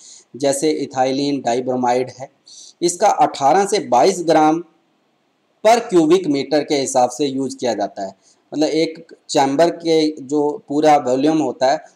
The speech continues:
उसके एक cubic के लिए अठारह से बाईस ग्राम इसके पाउडर की ज़रूरत होती है, जहाँ ये कह लो कि liquid की ज़रूरत होती है, उसका उसमें यूज़ किया जाता है, ठीक है। अगर बहुत ज़्यादा जगह पे आपके करना है तो उतनी उसकी मात्रा बढ़ानी पड़ेगी।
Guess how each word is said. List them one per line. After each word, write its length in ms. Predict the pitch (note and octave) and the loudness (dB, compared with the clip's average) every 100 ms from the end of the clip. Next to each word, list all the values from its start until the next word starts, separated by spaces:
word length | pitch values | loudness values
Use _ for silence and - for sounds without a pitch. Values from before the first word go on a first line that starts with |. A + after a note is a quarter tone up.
| _ D#3+ | _ -10
उसके 280 | D#3+ - | -8 -6
एक 580 | G3+ F#3+ F3 F#3+ G#3+ - | -6 -4 0 2 0 -8
cubic 460 | - E3 D#3 F#3+ F#3 _ _ _ _ _ _ _ _ _ | -4 -2 0 -4 -6 _ _ _ _ _ _ _ _ _
के 140 | D#3 D3 | 0 2
लिए 180 | C3 | 2
अठारह 480 | D#3 D#3+ - C#3 D#3 | -2 -2 -4 -2 0
से 140 | D#3 D3+ | -2 -2
बाईस 360 | A#2 D3 D#3+ | 2 0 0
ग्राम 320 | D3 C#3+ D3+ D3+ _ _ _ | 0 0 0 -6 _ _ _
इसके 420 | D3 - E3+ D#3+ | -8 -2 0 0
पाउडर 580 | - - _ B2+ B2 D3 | -2 -8 _ 0 0 -4
की 180 | D3+ D3 | -2 -2
ज़रूरत 400 | B2+ A#2+ A#2+ A#2+ | -2 -2 -2 -2
होती 260 | A2+ G#2+ A2+ | -6 -8 -6
है, 80 | A2+ | -4
जहाँ 140 | C3 | -2
ये 140 | C3 C#3 | -2 -2
कह 140 | C3 | -4
लो 100 | C3 | -4
कि 100 | C3+ | -6
liquid 460 | B2+ B2 C3 C3+ C3+ | -8 -6 -6 -6 -6
की 80 | |
ज़रूरत 400 | A#2 A2+ A#2 B2 A#2+ | -8 -6 -4 -4 -6
होती 300 | A#2 A#2 C3+ | -10 -8 -4
है, 200 | D3+ - - - _ | -4 -4 -14 -20 _
उसका 320 | D3+ D3+ - D3+ | -8 -4 2 2
उसमें 420 | C#3 D3 D3 B2+ | 2 0 -2 -2
यूज़ 300 | B2 C#3 C3+ | -4 -4 -6
किया 220 | C3+ A#2+ | -2 -2
जाता 320 | A2+ A2+ A#2+ A#2+ | 0 -2 -2 -4
है, 180 | D#3+ - _ - | -6 -14 _ -14
ठीक 140 | D3 | -8
है। 80 | E3+ | -6
अगर 180 | C#3 C#3 | -4 -4
बहुत 300 | B2+ D#3 C3 | -2 -4 -2
ज़्यादा 280 | A#2+ C3 D3+ | 0 2 2
जगह 260 | D3 D3+ | 2 0
पे 120 | D3+ | 2
आपके 320 | D3 C#3 - C#3+ | 0 0 -2 -8
करना 480 | - - C3+ C#3 | -8 -6 -4 -2
है 100 | C#3 | -6
तो 120 | C3+ C#3+ | -6 -8
उतनी 300 | C3 C#3 C3+ | -8 -10 -10
उसकी 220 | - C3+ | -8 -6
मात्रा 320 | A#2+ A#2 B2+ | -6 -4 -4
बढ़ानी 360 | A#2 A2 A2+ A2 | -2 -4 -4 -6
पड़ेगी। 420 | G#2+ G2+ G#2 | -8 -10 -12